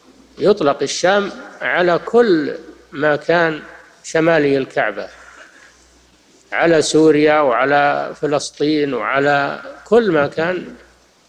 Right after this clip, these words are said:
شمالي الكعبة، إلا أنه خصص الشام الآن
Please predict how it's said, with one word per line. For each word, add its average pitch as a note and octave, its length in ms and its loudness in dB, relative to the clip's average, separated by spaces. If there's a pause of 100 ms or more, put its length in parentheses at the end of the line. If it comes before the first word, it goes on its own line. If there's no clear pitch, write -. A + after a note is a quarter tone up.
شمالي D#3+ 600 0
الكعبة، C3+ 440 -4 (460)
إلا F3 280 4
أنه F3+ 300 4
خصص - 520 -2
الشام D3 460 0
الآن C3+ 420 -2